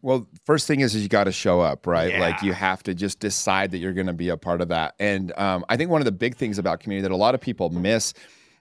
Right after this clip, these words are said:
Speaker 1: is you have to protect your community. So you actually have to be pretty exclusive of who you let in. There's a standard to be a part of my friendships. Like, there's a standard to be part of this community. If you're not gonna hit it, you're out, you know? Um,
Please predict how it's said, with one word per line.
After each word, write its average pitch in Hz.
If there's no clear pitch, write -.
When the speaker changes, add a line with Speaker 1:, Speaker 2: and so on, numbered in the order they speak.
Speaker 1:
is 117
you 135
have 147
to 143
protect 104
your 95
community. 80
So -
you 104
actually 120
have 104
to 101
be 87
pretty 95
exclusive 95
of 80
who 95
you 90
let 82
in. 80
There's 113
a 143
standard 90
to 87
be 82
a 78
part 82
of 76
my 78
friendships. 76
Like, 85
there's 110
a 113
standard 87
to 82
be 82
part 80
of 80
this 78
community. 87
If 82
you're 101
not 104
gonna 92
hit 98
it, 92
you're 71
out, 78
you 87
know? 82
Um, 90